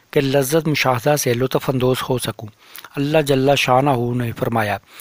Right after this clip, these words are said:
"ए मूसा, तू इसकी ताब ना ला सकेगा। अच्छा देखो, हम अपनी ज़ात की तजल्ली का ज़हूर इस पहाड़ पर करते हैं, अगर पहाड़ हमारी तजल्ली को बर्दाश्त कर ले तो फिर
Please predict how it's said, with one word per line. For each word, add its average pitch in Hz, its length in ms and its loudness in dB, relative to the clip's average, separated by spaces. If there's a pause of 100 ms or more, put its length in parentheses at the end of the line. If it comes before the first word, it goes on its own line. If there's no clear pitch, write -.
(300)
"ए 139 80 4
मूसा, 147 380 0 (380)
तू 196 120 4
इसकी 196 240 -2
ताब 143 340 2
ना 170 100 0
ला 143 180 2
सकेगा। 117 500 -2 (460)
अच्छा 143 320 0
देखो, 135 380 -2 (420)
हम 165 160 2
अपनी 160 300 -2
ज़ात 143 480 2 (100)
की 131 220 -2 (460)
तजल्ली 139 460 2
का 147 160 2
ज़हूर 127 420 -2 (100)
इस 180 120 -2
पहाड़ - 420 0
पर 135 200 -2
करते - 360 -4
हैं, 110 300 -8
अगर 135 180 0
पहाड़ 139 400 0
हमारी 139 320 0
तजल्ली 131 400 -2
को 135 140 0
बर्दाश्त 123 420 0
कर 131 240 -4
ले 139 160 -4 (440)
तो 156 80 -2
फिर 160 180 0